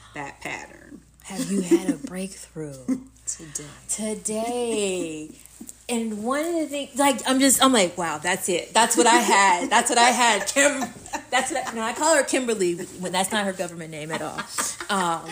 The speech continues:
Speaker 2: but Kimberly, that's what I
Speaker 1: Yes.
Speaker 2: had, right? So it's, it's, um, oh, I got my feet on your mama's couch.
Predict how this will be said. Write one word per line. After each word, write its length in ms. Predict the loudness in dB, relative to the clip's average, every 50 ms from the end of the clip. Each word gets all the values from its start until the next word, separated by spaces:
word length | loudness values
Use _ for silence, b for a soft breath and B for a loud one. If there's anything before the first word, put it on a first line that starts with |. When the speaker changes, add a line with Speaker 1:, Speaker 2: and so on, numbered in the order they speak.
| -12 -8 -2
Speaker 2:
but 180 | -2 -2 -2 0
Kimberly, 600 | 4 4 4 4 6 4 4 4 2 -2 -6 -4
that's 260 | 0 4 4 6 6
what 100 | 6 6
I 100 | 6 6 6
Speaker 1:
Yes. 120 | 4 2
Speaker 2:
had, 120 | 0 0 0
right? 140 | -2 -4 B B B B B
So 240 | -2 0 0 2 2
it's, 240 | 2 2 0 0 -10 -10 -8 -6
it's, 360 | -4 -4 -4 -6 -10 -8 -4
um, 480 | -2 -2 0 0 0 -2 -2 -4 -6 -12 -16 -20 -20 -20 -20 -20 -16 -16
oh, 40 | -14
I 120 | -16 -16 -18
got 100 | -20 -20
my 60 | -20 -20
feet 120 | -20 -20 -20
on 60 | -20
your 80 | -20 -20
mama's 260 | -20 -20 -16 -18 -16
couch. 140 | -16 -16 -14